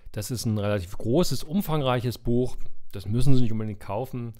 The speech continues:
Ich find's ganz schön, weil einige Sachen nochmal anders er-, erklärt sind als in allen anderen Büchern. Also Date hat eine sehr schöne Art zu schreiben, sehr klar, sehr präzise.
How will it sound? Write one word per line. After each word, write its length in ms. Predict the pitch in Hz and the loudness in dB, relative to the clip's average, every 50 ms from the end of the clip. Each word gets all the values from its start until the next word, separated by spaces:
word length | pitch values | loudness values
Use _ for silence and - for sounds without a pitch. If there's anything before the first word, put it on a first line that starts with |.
| - - - - - | -20 -20 -20 -16 -14
Ich 120 | 151 - - | -14 -8 -6
find's 200 | 180 160 - - | -6 -6 -6 -6
ganz 180 | 131 120 113 | -6 -6 -6
schön, 420 | - - 135 131 135 147 147 127 107 | -2 0 2 2 2 2 2 0 -2
weil 440 | 107 107 107 107 110 110 110 - - - - - | -2 -2 -2 -2 -2 -4 -4 -8 -12 -16 -20 -8
einige 640 | - 123 135 143 147 131 127 123 120 113 110 117 - - | -2 0 2 2 4 2 2 0 0 -2 -6 -8 -12 -14
Sachen 320 | - - 117 107 - 123 | -8 -8 -6 -6 -4 -4
nochmal 240 | 113 104 107 92 - | -4 -4 -6 -8 -10
anders 340 | - 123 151 160 151 - - | -8 -6 -4 -4 -4 -4 -6
er-, 120 | - - - - - - | -10 -14 -16 -20 -20 -12
erklärt 420 | - 117 - - 120 110 113 113 | -12 -12 -10 -8 -6 -6 -6 -6
sind 340 | - - 113 110 110 104 - | -6 -6 -6 -6 -6 -8 -8
als 240 | - 101 104 - - | -10 -12 -10 -10 -10
in 60 | 117 | -10
allen 380 | 104 101 101 104 110 113 117 - | -8 -6 -6 -6 -8 -10 -12 -10
anderen 300 | 107 113 117 110 107 95 | -6 -4 -2 -2 -2 -4
Büchern. 360 | 98 92 85 - - - - - - - - - - - - | -6 -6 -2 -2 0 0 -2 -4 -6 -8 -10 -12 -16 -16 -14
Also 320 | 92 90 98 90 90 101 - - - - - - - - - - - - - _ _ - - - | -12 -10 -10 -10 -10 -12 -14 -18 -20 -20 -20 -20 -20 -20 -20 -20 -20 -20 -20 _ _ -14 -6 -4
Date 200 | 117 127 127 120 | -2 -2 -2 -2
hat 120 | 127 131 | -4 -4
eine 100 | 117 110 | -4 -2
sehr 280 | 104 123 120 123 127 120 | 0 0 2 2 2 0
schöne 680 | - - 135 127 123 120 117 117 117 113 113 110 107 101 - - - - - - - - - - - - _ _ | 2 4 4 4 4 2 0 0 -2 -2 -4 -6 -4 -2 0 0 0 0 -2 -4 -6 -8 -14 -18 -20 -20 _ _
Art 280 | - 113 110 127 - | -10 -8 -8 -8 -8
zu 100 | - 120 | -8 -10
schreiben, 640 | - - - 101 98 107 131 147 143 135 127 123 107 | -10 -6 -6 -4 -2 -2 -2 0 0 0 0 -2 -2
sehr 300 | 98 110 110 113 110 107 | -4 -4 -4 -4 -6 -6
klar, 560 | - - 104 101 104 117 120 120 123 127 117 - - | -8 -6 -6 -4 -4 -4 -6 -6 -6 -8 -8 -8 -8
sehr 240 | 107 113 113 113 113 | -6 -6 -6 -8 -8
präzise. 760 | - 117 104 - - - 127 139 147 151 151 143 139 131 | -8 -12 -12 -12 -12 -12 -12 -12 -8 -8 -6 -6 -6 -8